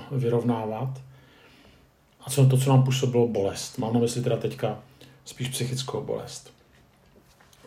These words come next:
A vlastně jeden z takových, eh, důležitých přechodů, eh, k určité duchovní a duševní vyzrálosti a dospělosti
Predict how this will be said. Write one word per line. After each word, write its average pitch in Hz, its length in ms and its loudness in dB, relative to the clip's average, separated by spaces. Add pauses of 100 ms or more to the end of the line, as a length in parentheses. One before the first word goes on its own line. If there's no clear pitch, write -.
(120)
A 113 380 -4 (840)
vlastně 185 280 0
jeden 165 280 6
z - 80 -2
takových, 160 560 -2
eh, 113 260 2 (380)
důležitých 135 720 2
přechodů, 123 760 2 (100)
eh, - 180 -6
k - 80 -6
určité 131 640 4
duchovní 131 640 4
a 131 60 0
duševní 127 440 4
vyzrálosti 110 680 0
a - 20 4
dospělosti 110 840 -2